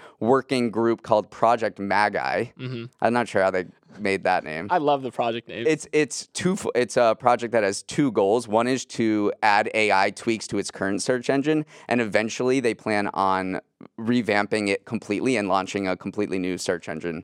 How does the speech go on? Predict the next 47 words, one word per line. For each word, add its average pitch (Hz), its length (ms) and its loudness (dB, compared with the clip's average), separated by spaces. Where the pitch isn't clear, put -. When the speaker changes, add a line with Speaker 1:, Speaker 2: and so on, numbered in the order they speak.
Speaker 2:
If, 143 160 -8
if 151 140 -2
it's 151 120 -4
got 170 160 2
a 156 60 0
project 135 360 0
title, 110 240 -2
you 113 100 -6
know 113 160 -2
it's 110 140 -6
a - 20 -16
big 110 180 -6
deal. 113 340 -4
But 170 120 2
Speaker 1:
They 170 60 4
Speaker 2:
the 208 40 6
Speaker 1:
only 415 220 2
have, 233 320 2
they 165 100 4
have 185 180 2
a - 40 -16
hundred 139 640 0
and 127 320 0
sixty - 440 -8
people 127 320 -4
working 139 260 0
on 151 100 2
it, 135 40 0
a - 20 0
hundred 123 180 0
and 120 120 0
forty 117 240 0
people 135 260 -2
Speaker 2:
Feels 196 200 0
Speaker 1:
working - 20 0
Speaker 2:
like 220 60 0
Speaker 1:
on 185 60 0
Speaker 2:
it 208 40 2
Speaker 1:
it. - 60 -2
Speaker 2:
should 175 80 -4
be 143 100 0
more, 123 280 -2
Speaker 1:
<laughs> - 60 0
I - 40 6
Speaker 2:
right? 170 180 0
Speaker 1:
know. 165 320 4
Speaker 2:
Yeah, 101 300 -6